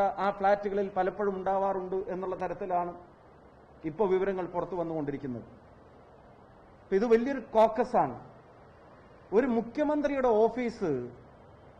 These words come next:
കള്ളക്കടത്ത് നടത്താനുള്ള വേദിയാക്കി മാറ്റുന്നത് ഒരു പക്ഷേ നമ്മുടെ ചരിത്രത്തിലെ ആദ്യത്തെ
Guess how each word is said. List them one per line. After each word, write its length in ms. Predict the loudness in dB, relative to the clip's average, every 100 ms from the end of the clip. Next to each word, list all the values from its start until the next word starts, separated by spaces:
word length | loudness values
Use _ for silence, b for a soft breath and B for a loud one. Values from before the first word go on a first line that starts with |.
| -20 -20 -20 -20 -20 -20 -20 -20 -20 -20 -20 -20 -20 0
കള്ളക്കടത്ത് 760 | 4 6 6 4 4 2 2 0 2
നടത്താനുള്ള 640 | 4 4 4 4 2 0 2 4
വേദിയാക്കി 600 | 4 4 2 0 0 -4 -2
മാറ്റുന്നത് 420 | -2 -2 -6 -2 -2
ഒരു 100 | -2
പക്ഷേ 280 | -4 -4 -4 -4 -10 -20 -20 -20 -20 -20 -20 -14 -4
നമ്മുടെ 240 | 2 2 2
ചരിത്രത്തിലെ 640 | 2 2 0 -2 0 0 0 0 2
ആദ്യത്തെ 460 | 2 2 0 0